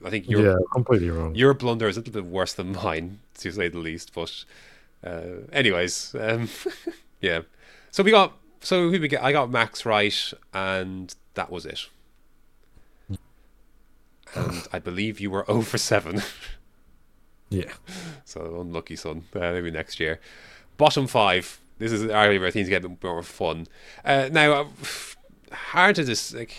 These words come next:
Speaker 1: yeah, this one's a little bit more interesting. Um, well, who do we have at the bottom? I had, well, we were both Logan at the bottom.
Speaker 2: Yeah.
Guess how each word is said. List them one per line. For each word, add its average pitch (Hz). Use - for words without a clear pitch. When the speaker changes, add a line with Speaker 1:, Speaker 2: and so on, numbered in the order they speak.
Speaker 1:
yeah, 110
this 139
one's 139
a 113
little 101
bit 95
more 90
interesting. 90
Um, 98
well, 151
who 165
do 147
we 120
have 95
at 82
the 82
bottom? 87
I 113
had, 98
well, 113
we 131
were 143
both 156
Logan 113
at 82
the 104
bottom. 90
Speaker 2:
Yeah. 90